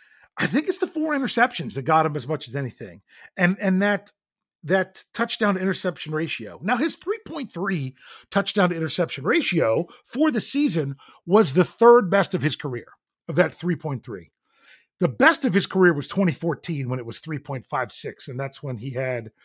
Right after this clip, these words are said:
I think, um, one more touchdown. I'd, I'd have to, I'd have to look back at exactly,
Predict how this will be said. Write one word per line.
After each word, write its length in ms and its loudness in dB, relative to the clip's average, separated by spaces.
I 100 -4
think, 420 -8
um, 480 -6
one 160 -4
more 160 -2
touchdown. 880 -6
I'd, 180 -4
I'd 140 -4
have 160 -4
to, 140 -10
I'd 120 -4
have 160 -2
to 220 -8
look 220 -6
back 280 -4
at 160 -12
exactly, 640 -4